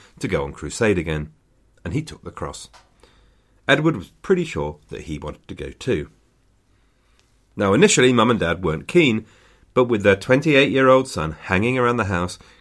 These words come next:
complaining of being bored, they were talked round in early twelve sixty-eight. But the big problem was money. So in June twelve sixty-eight, a parliament was duly summoned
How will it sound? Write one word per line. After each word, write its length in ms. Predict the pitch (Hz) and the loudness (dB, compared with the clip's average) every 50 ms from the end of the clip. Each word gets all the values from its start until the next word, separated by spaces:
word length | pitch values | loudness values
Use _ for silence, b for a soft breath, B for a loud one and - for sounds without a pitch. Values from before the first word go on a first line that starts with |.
| b - | b -10
complaining 520 | - 80 80 - - 101 101 110 127 127 | -10 -10 -6 -2 0 0 2 2 2 0
of 80 | 127 117 | 0 0
being 240 | 135 131 131 131 | 0 0 0 0
bored, 340 | 113 104 90 87 90 90 - _ _ _ _ _ _ - | 0 0 0 0 -2 -2 -6 _ _ _ _ _ _ 0
they 100 | - 226 | 2 4
were 100 | 233 208 | 4 4
talked 360 | 220 - 131 120 - - - | 2 2 0 0 0 -2 -6
round 340 | - 78 78 80 82 90 - _ _ _ - | -8 -6 -6 -6 -8 -10 -14 _ _ _ -12
in 160 | - 101 - - | -10 -10 -10 -8
early 260 | 78 80 78 80 80 | -8 -8 -8 -8 -10
twelve 300 | 78 - 71 67 69 - | -12 -12 -16 -16 -16 -16
sixty-eight. 640 | - - - - - 85 92 90 80 76 - - _ _ _ _ _ _ _ _ _ _ _ _ _ _ _ _ _ _ - | -18 -20 -16 -10 -6 -2 -2 -2 -2 -4 -8 -16 _ _ _ _ _ _ _ _ _ _ _ _ _ _ _ _ _ _ -14
But 80 | - | -12
the 80 | - 78 | -8 -6
big 180 | 113 110 - | -6 -6 -4
problem 360 | - - 110 - 113 104 113 98 | 0 0 0 2 2 0 0 0
was 100 | 78 80 | -2 0
money. 400 | 120 165 151 98 78 76 76 _ _ _ _ _ _ _ _ _ _ _ _ _ _ _ _ _ _ _ | 0 2 2 2 0 -4 -8 _ _ _ _ _ _ _ _ _ _ _ _ _ _ _ _ _ _ _
So 120 | - 110 104 | -2 0 0
in 120 | 92 90 | 0 2
June 320 | - 170 190 208 202 202 190 | 4 4 6 6 4 2 4
twelve 240 | - 262 247 208 | 4 4 4 4
sixty-eight, 520 | - - - - - - 85 85 87 - - _ - | 2 -4 -10 -8 -8 -8 -6 -6 -6 -8 -12 _ -20
a 40 | - | -18
parliament 560 | - - - 143 143 143 143 139 127 110 - | -6 0 2 2 4 4 2 -2 -4 -6 -8
was 120 | 123 104 - | -12 -12 -12
duly 360 | - - 82 82 80 90 90 | -8 -6 -6 -6 -6 -6 -8
summoned 480 | - - 87 69 73 78 78 76 - | -10 -10 -10 -10 -8 -10 -10 -12 -14